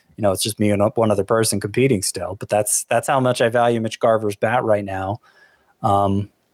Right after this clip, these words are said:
but there are a lot of question marks, so I don't know how high you can actually rank him for as good as he's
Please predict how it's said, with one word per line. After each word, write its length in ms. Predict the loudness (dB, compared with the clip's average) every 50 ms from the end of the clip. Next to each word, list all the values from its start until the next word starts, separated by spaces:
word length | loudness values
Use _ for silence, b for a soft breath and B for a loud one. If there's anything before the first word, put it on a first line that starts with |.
| _ _
but 100 | -4 0 2
there 80 | 2
are 40 | 4
a 60 | 4
lot 160 | 4 4 2
of 60 | 2 2
question 380 | 0 0 0 -2 -6 -10 -12
marks, 280 | -14 -14 -14 -10 -10 -8
so 100 | -8 -6
I 60 | -4
don't 140 | -4 -2 -2
know 120 | -2 -2
how 220 | 0 0 0 0 0
high 320 | 0 0 0 0 2 2
you 160 | 0 0 -2
can 140 | -4 -2 -2
actually 400 | -2 -2 -2 -4 -2 -2 0 0
rank 300 | 0 0 -2 -4 -4 -6
him 240 | -6 -6 -6 -8 -8 -6
for 140 | -2 0 0
as 120 | 0 0 0
good 200 | 0 0 0 0
as 200 | 0 -2 0 0
he's 420 | 0 -2 -2 -4 -4 -4 -6